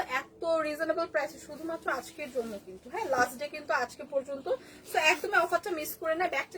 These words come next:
কিন্তু লাগছে একটু মিডিয়াম সাইজের, but দেখেন এটা একটা পার্ট, এই সাইডে আরেকটা পার্ট করা আছে এবং এই সাইডে আরেকটা পার্ট আছে, মানে তিনটা পার্টের একটা ব্যাগ, but দেখতে কিন্তু লাগছে খুবই ছোট একটা ব্যাগ।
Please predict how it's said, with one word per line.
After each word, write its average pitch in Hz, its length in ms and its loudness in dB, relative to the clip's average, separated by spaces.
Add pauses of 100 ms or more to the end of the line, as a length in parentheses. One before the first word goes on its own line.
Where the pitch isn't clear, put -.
কিন্তু 359 220 -4
লাগছে 302 340 2
একটু - 140 -10 (300)
মিডিয়াম 294 260 -2 (100)
সাইজের, 349 380 2
but 247 200 -2
দেখেন 214 220 -8 (160)
এটা 269 220 -4
একটা 359 180 -4 (100)
পার্ট, 277 200 -2 (480)
এই 320 140 2
সাইডে 359 280 6
আরেকটা 339 320 2
পার্ট 294 160 4 (120)
করা 285 240 6
আছে 392 180 -4 (380)
এবং 277 120 0 (160)
এই 294 120 0
সাইডে 294 240 2
আরেকটা 247 280 -2
পার্ট 202 220 -8
আছে, 208 180 -12
মানে 262 100 -2 (120)
তিনটা 330 340 4
পার্টের 302 360 4
একটা 269 220 0
ব্যাগ, 262 160 -2 (320)
but 254 120 0 (100)
দেখতে 294 200 -8 (100)
কিন্তু 359 240 -4
লাগছে 262 240 -4 (120)
খুবই 311 220 -8 (100)
ছোট 349 180 -2 (160)
একটা - 220 -2
ব্যাগ। 180 140 -12